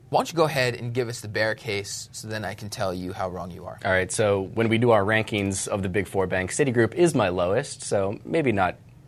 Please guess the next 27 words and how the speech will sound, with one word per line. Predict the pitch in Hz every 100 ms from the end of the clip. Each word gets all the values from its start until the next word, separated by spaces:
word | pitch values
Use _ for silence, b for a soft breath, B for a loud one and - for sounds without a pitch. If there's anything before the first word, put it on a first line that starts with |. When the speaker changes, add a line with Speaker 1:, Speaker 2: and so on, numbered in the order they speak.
| -
Speaker 2:
super | - 202 101
bearish, | 87 82 123
but | -
they | 101
are | 104
my | 101
lowest | 90 98 92 -
on | 90
the |
big | 85 90
four | - 104 98
there. | 87 85 B B B B B
And | 117 127 123
Speaker 1:
As | 110
bearish | 110 104 120
as | 113
it | 113
gets | 120 - - -
for | -
four? | - 117 151 - -
Speaker 2:
There | 85
you | 98
go. | 165 190 -
It's | -
Speaker 1:
Four. | 92
Speaker 2:
dead | 127 131
last. | 120 127 117 - -